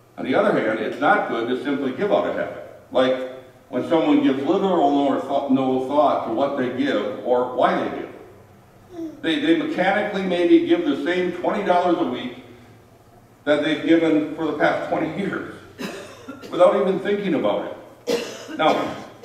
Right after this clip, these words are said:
practically, twenty dollars twenty years ago went a lot farther than it does today.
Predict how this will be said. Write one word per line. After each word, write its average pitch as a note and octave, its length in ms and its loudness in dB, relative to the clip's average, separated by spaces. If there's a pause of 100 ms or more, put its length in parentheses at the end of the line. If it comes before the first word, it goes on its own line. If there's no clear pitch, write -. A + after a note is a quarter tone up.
practically, G#3 880 4 (600)
twenty D#3 260 -2
dollars D3 520 4 (420)
twenty C#3+ 260 0
years C#3 200 -2
ago A#2 640 -2 (680)
went B2 160 0
a - 20 -2
lot A#2+ 220 4
farther B2+ 320 2
than A2+ 140 -4
it G#2+ 80 -4
does A2 200 -4
today. G#2+ 380 -6